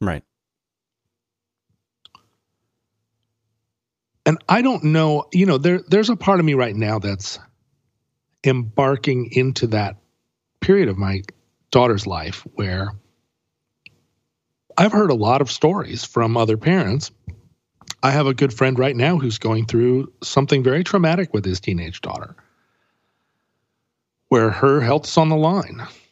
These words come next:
Speaker 2: And it's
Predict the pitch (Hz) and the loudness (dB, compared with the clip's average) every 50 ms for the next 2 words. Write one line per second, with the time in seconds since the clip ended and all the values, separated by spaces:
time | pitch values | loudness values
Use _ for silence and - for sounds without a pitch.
0 | _ _ _ _ _ _ _ _ _ _ _ _ _ _ _ _ _ _ _ _ | _ _ _ _ _ _ _ _ _ _ _ _ _ _ _ _ _ _ _ _
1 | _ _ _ _ - 120 120 117 117 117 113 110 110 - - _ _ _ _ _ | _ _ _ _ -2 0 0 0 -2 -2 -4 -4 -6 -8 -12 _ _ _ _ _
2 | _ _ - 131 117 113 - | _ _ -4 -4 -4 -4 -6